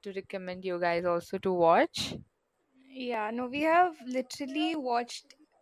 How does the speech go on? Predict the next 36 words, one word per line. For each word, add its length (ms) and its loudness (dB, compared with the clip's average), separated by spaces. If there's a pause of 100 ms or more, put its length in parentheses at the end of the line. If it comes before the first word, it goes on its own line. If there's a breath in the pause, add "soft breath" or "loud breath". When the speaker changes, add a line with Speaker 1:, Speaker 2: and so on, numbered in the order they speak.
Speaker 2:
every 380 -2
series 380 -6
on 200 -4
planet 580 -10 (1000 soft breath)
Earth, 240 2
Speaker 1:
For 120 0
sure. 320 4
Speaker 2:
I 140 4
think, 420 0
by 180 8
now, 380 8
Speaker 1:
Yeah. 40 -6 (440 loud breath)
Speaker 2:
due 140 0
to 120 4
the 120 2
pandemic 500 0
and 100 0
all 160 2
of 60 -2
that. 280 0 (420)
But, 560 -2 (200)
yeah, 320 -4
Speaker 1:
We 60 -2
watched 380 2
Speaker 2:
like 80 -8
Speaker 1:
every 300 0
single 380 0 (100)
thing, 320 2
like 360 -2 (340 loud breath)
murder, 600 2
Speaker 2:
Yeah. 120 0
Speaker 1:
love, 540 -2 (300)
romance, 520 -8
every, 400 -16
every 280 -14
single 340 -20